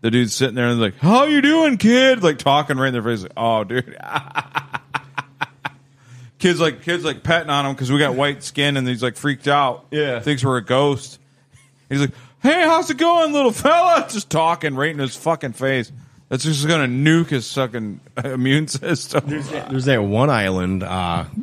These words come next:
Speaker 2: you can't go near, right? That, that reporter said, like,
Speaker 1: Oh,
Speaker 2: "I
Speaker 1: yeah,
Speaker 2: can go
Speaker 1: S-,
Speaker 2: there." There's a
Speaker 1: Sentinel Island,
Speaker 2: Yeah,
Speaker 1: yeah.
Speaker 2: yeah.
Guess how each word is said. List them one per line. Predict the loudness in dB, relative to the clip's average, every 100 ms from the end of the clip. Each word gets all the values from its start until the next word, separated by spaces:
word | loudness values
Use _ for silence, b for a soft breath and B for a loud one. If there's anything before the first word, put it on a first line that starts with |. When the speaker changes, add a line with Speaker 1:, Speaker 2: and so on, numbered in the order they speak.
| 0
Speaker 2:
you | 2
can't | 4 2
go | 2 2
near, | 2 -2 -6 -8
right? | -6 -4
That, | -4 -2
that | -2
reporter | -2 -4 -2 -2 -2
said, | -4
like, | -4 0
Speaker 1:
Oh, |
Speaker 2:
"I | 0
Speaker 1:
yeah, |
Speaker 2:
can | 2
go | 2
Speaker 1:
S-, | 2
Speaker 2:
there." | 0 -2 -2
There's | -2 -2
a |
Speaker 1:
Sentinel | -2 -2 -2 -2
Island, | 0 -2 -2 0
Speaker 2:
Yeah, | 2
Speaker 1:
yeah. | 2
Speaker 2:
yeah. | 0